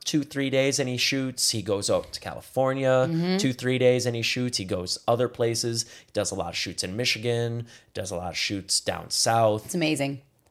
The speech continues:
Speaker 1: And that's, but you gotta know that going in too.
Speaker 2: Totally, totally. And you gotta be ready to,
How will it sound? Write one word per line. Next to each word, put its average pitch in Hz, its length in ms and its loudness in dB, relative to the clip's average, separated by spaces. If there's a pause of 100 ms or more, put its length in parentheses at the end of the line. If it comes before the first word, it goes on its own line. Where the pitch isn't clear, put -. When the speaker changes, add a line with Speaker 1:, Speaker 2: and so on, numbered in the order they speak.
(220)
Speaker 1:
And 110 420 2
that's, - 560 4 (840)
but 117 280 4
you 101 160 -6
gotta 110 480 4 (1040)
know 113 460 4
that 120 220 6
going 120 280 6
in 113 240 2
too. 92 380 0
Speaker 2:
Totally, 156 520 2
totally. 170 460 2
And 185 100 2
you 214 60 4
gotta 233 140 4
be 254 80 2
ready 247 220 6
to, 220 180 2